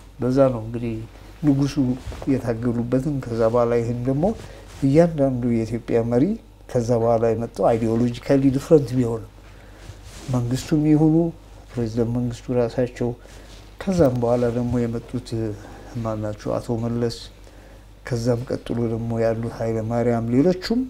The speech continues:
እስካሁን ድረስ አሁን ያሉት ጠቅላይ ሚኒስትር ጭምር የፖለቲካ ልዩነት ቢኖራቸው አፍሪካን በተመለከተ እና የአፍሪካ አንድነት ድርጅትን በተመለከተ ያላቸው አቋም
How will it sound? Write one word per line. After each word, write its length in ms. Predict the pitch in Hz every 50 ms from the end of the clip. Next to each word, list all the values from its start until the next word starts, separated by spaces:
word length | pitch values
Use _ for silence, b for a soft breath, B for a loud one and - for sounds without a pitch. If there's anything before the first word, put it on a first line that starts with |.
| - - -
እስካሁን 440 | - - - - 113 110 110 110 113
ድረስ 240 | 113 113 107 101 -
አሁን 280 | - 104 101 95 104 107 110
ያሉት 420 | 110 110 110 113 113 123 117 - - b b b b b b -
ጠቅላይ 360 | - 127 - 120 117 117 117
ሚኒስትር 400 | 113 117 117 120 - - - 147 139 143
ጭምር 380 | - 151 147 180 196 226 226 - - - B B B B B B B B B B B B B B B B B -
የፖለቲካ 640 | 165 165 - 196 185 196 185 175 180 175 - 190 180
ልዩነት 460 | 160 156 156 156 151 147 147 147 135
ቢኖራቸው 640 | 131 139 131 135 135 131 131 135 131 - - 185 214 220 - 127
አፍሪካን 520 | 131 120 - - 139 127 - - 196 214 214 196
በተመለከተ 680 | 147 131 135 127 120 117 107 104 98 - - 113 107 -
እና 140 | 110 101 101 104
የአፍሪካ 360 | 104 113 127 127 - 131 - - 139
አንድነት 400 | 135 123 123 117 120 120 113 110
ድርጅትን 480 | 120 127 117 117 113 - 104 95 107 107
በተመለከተ 680 | 104 104 104 - 113 113 117 127 123 - - 147 143 - 214 226 - - - B B B B B B B B - -
ያላቸው 520 | 135 135 135 135 135 135 127 - - - 127
አቋም 380 | 113 117 120 - 170 180 190